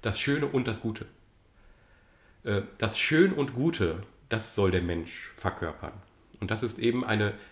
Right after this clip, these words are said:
vo-, eine vervollkommene Art, ein geistig und leiblich schön zu sein.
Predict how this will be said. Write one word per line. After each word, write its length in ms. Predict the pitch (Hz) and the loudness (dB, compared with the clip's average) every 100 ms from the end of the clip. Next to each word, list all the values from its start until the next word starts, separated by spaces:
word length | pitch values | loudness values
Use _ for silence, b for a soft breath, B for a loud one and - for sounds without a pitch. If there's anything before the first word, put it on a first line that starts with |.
| B | B
vo-, 240 | - - 113 - | -8 -4 -4 -4
eine 160 | 104 104 | -4 -2
vervollkommene 840 | 107 104 135 175 - 156 143 117 | -4 0 4 4 4 -4 -4 -4
Art, 380 | 101 131 160 - | -2 -2 -2 -4
ein 280 | 104 104 95 - 120 | -2 -2 -4 -10 0
geistig 600 | 101 151 185 - 139 - | 2 2 0 -4 -8 -4
und 180 | 139 120 | -4 -2
leiblich 480 | 104 127 - 104 - | -2 -2 -4 -6 -2
schön 220 | 104 90 | -2 -2
zu 160 | - | -4
sein. 200 | 78 71 | -6 -8